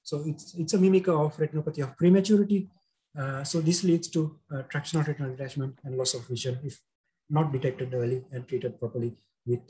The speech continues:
laser treatment. So, uh, screening of these children has to be done. Uh, affected females, we don't get males because this is lethal for males,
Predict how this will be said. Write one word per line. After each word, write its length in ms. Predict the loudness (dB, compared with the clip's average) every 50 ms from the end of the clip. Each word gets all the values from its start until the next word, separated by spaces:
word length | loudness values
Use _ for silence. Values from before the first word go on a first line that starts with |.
| -10 -6
laser 260 | -4 -2 -2 -4 -6
treatment. 460 | -6 -6 -6 -6 -6 -10 -12 -12 -16 -20 _ _ _ _ _ _ _ _ _ _ _ _ _ _ _ _ _ _ _ _ _ _ _
So, 340 | 0 2 4 4 4 4 2
uh, 140 | 0 0
screening 580 | 0 -2 0 4 6 6 8 8 6 4 2 -2 -4
of 120 | -6 0 2
these 160 | 2 2 2
children 480 | 2 2 2 2 2 2 -2 -4 -6 -8 -12 _ _ _
has 140 | -12 -12 -10
to 140 | -8 -6 -4
be 100 | -2 2
done. 320 | 4 4 4 4 2 -2 -6 _ _ _ _ _ _ _ _ _ _ -10 -6
Uh, 380 | -6 -4 -4 -4 -4 -6 -8 -8 -8
affected 380 | -4 -2 -2 0 0 -2 -2 2
females, 540 | 4 6 6 6 6 4 2 -2 -6 -12 _ _ _ _ _ _ _ _
we 60 | -4
don't 160 | -4 -2 2 2
get 160 | 2 4 6
males 260 | 6 6 6 4 2
because 260 | 0 0 2 2 0 0
this 160 | -4 -8 -8
is 160 | -8 -6 -6
lethal 240 | -6 -4 -4 -6 -6
for 100 | -6 -2
males, 360 | 0 2 2 2 2 -2 -6